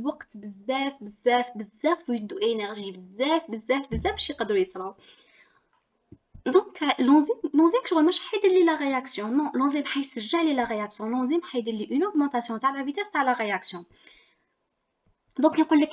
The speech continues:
اذا ما كانش عندي اون رياكسيون تكزيستي سور لو بلان ثيرموديناميك،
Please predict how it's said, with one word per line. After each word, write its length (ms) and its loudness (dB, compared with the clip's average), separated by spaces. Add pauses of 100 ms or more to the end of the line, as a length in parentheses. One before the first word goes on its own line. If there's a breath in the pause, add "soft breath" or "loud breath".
(100)
اذا 140 0
ما 80 4
كانش 280 0
عندي 380 0
اون 120 2
رياكسيون 500 0
تكزيستي 720 -2
سور 240 -2
لو 60 4
بلان 200 0
ثيرموديناميك، 840 0